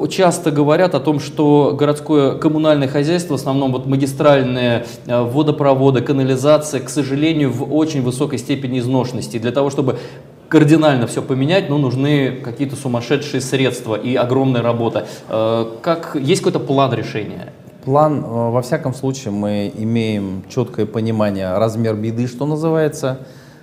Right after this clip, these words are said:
Speaker 2: Водоканал, наши сетевые организации, тысячелетний город, и есть у нас,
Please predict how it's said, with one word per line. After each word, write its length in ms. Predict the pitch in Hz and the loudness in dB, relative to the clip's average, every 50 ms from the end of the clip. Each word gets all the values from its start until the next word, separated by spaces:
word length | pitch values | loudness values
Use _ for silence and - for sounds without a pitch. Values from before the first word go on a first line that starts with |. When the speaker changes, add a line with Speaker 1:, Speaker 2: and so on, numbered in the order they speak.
| - - - | -20 -18 -10
Speaker 2:
Водоканал, 800 | 101 110 113 117 113 - 123 113 117 123 135 143 156 160 147 - | -4 -4 -2 -2 -2 0 2 2 4 4 4 6 6 4 2 0
наши 300 | 117 110 107 107 - 107 | -2 -2 -2 -2 -4 -10
сетевые 460 | - - 110 107 - 120 113 113 110 | -10 -10 -10 -4 -4 -2 0 2 0
организации, 1120 | 110 110 104 113 110 113 113 120 135 143 143 143 - - 110 101 95 95 90 87 85 87 87 - - - 87 95 95 101 98 - | 0 0 -2 -4 -4 -4 -2 2 2 2 2 0 -4 -4 -2 0 0 0 0 -2 -4 -6 -8 -14 -16 -18 -18 -16 -16 -16 -10 -8
тысячелетний 640 | 123 113 - - 147 139 147 147 143 147 123 123 | -8 -6 -4 -2 0 2 2 2 2 0 -2 -2
город, 360 | 113 117 131 151 147 123 - - | 0 2 2 4 2 2 0 -2
и 640 | 101 101 101 101 101 98 98 95 95 95 90 90 90 92 | -4 -2 -2 -2 -2 -2 -2 -2 -2 -4 -4 -4 -6 -6
есть 280 | 98 107 117 117 - - | -4 -4 -4 -6 -6 -6
у 40 | |
нас, 280 | 104 101 101 95 - - | -4 -4 -4 -4 -6 -12